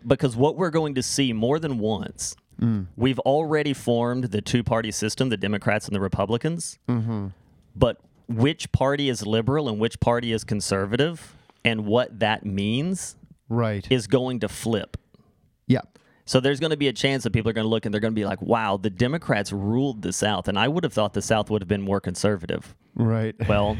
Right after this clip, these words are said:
Speaker 1: that's
Speaker 2: <laughs>
Speaker 1: because what is conservative and liberal flips
Speaker 2: Right.
Speaker 1: later on.
Speaker 2: Yep.
Speaker 1: Not exactly at this point,
Speaker 2: Yep.
Speaker 1: although there is some of that starting to take place at this point.
Speaker 2: Mm-hmm.
Speaker 1: Um,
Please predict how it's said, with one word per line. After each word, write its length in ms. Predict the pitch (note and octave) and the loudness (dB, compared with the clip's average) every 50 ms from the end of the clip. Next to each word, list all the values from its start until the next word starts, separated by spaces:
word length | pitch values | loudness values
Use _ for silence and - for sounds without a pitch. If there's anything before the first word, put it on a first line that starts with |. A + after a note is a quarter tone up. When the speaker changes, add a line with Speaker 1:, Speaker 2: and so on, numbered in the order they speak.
| G#2 A2+ - - C#3+ B2+ G#2+ - | 0 -2 0 0 0 0 0 2
Speaker 1:
that's 280 | D3+ B2 B2 C3 A#2 | 2 2 2 2 0
Speaker 2:
<laughs> 120 | A2 B2 E3 | 0 0 0
Speaker 1:
because 580 | D#3 A2+ B2 G#2+ G#2 G#2+ A2+ A2 G#2 - - A2+ - - G#2 - - _ _ - - A2+ G#2+ | 2 2 2 2 2 2 0 -2 -2 -2 -2 -2 -2 -4 -6 -6 -8 _ _ -6 -6 -2 2
what 220 | G#2+ B2 B2+ C3+ | 2 2 2 2
is 160 | C3+ C3+ B2+ - | 0 -2 -2 -2
conservative 500 | - B2 A#2 - B2 A#2 G#2+ G#2+ A2 F#2 | -2 -2 0 2 0 2 2 0 -2 0
and 100 | G#2+ G2+ | 0 0
liberal 300 | G2+ G#2+ G#2 - G2+ F#2+ | 0 0 0 0 -2 -4
flips 680 | - - - C#3+ C#3 A#2+ - - - - - - - - _ _ _ - | -4 -4 -2 0 0 0 -2 -4 -6 -6 -6 -6 -8 -14 _ _ _ 0
Speaker 2:
Right. 200 | A#2+ A2+ F#2+ - | 0 0 2 2
Speaker 1:
later 360 | A#2 C#3+ E3+ D#3+ B2+ G#2+ F#2 | 2 2 2 2 0 -2 -2
on. 320 | F2 E2 F2 G2 A2+ A#2+ - - - | -4 -4 -4 -4 -4 -6 -8 -6 -2
Speaker 2:
Yep. 180 | - A2+ - - - | -2 -2 -2 0 0
Speaker 1:
Not 220 | A#2+ C3+ C#3 C#3 | 2 2 2 2
exactly 520 | C3+ A2+ G2 G2+ B2 A2+ A#2+ B2 - C#3+ C#3+ | 0 -2 0 2 2 2 2 0 0 0 0
at 60 | B2 | 0
this 100 | C#3 C3 | 0 -2
point, 420 | - - C#3 C#3+ C#3+ D3 D3+ C#3 - _ _ _ - | 0 0 0 2 0 0 -2 -4 -10 _ _ _ 0
Speaker 2:
Yep. 140 | A2 - - - | 0 0 2 4
Speaker 1:
although 260 | A#2+ B2 B2+ C3 B2 | 2 4 4 2 2
there 200 | A2+ B2 B2 - | 2 0 -2 0
is 260 | - B2+ B2+ B2 A#2 | 0 2 2 0 -2
some 240 | - - - A#2 A#2 A#2 | -2 0 0 0 2 2
of 60 | G2+ | 2
that 180 | A2 G#2 G#2 F2+ | 2 0 0 0
starting 280 | - G#2+ G#2+ G#2 G#2 G2 | 0 0 0 0 -2 -4
to 60 | - | -4
take 180 | - G#2 G2+ - | -2 -2 -2 0
place 260 | - - G2+ F#2+ - | 0 0 0 -2 -2
at 60 | - G2 | -6 -6
this 100 | - - | -8 -6
point. 260 | - - F2 E2+ - | -6 -4 -6 -4 -2
Speaker 2:
Mm-hmm. 1000 | - A2+ G#2 G2+ G2 F#2 F2 - - - - - - - - _ _ _ - - | 0 0 0 0 0 -4 -6 -10 -14 -18 -20 -20 -20 -20 -20 _ _ _ -4 0
Speaker 1:
Um, 480 | - A#2+ A#2 A2 A2 A2 G#2+ G#2+ G#2 G#2 | 0 2 2 0 -2 -2 -4 -4 -6 -6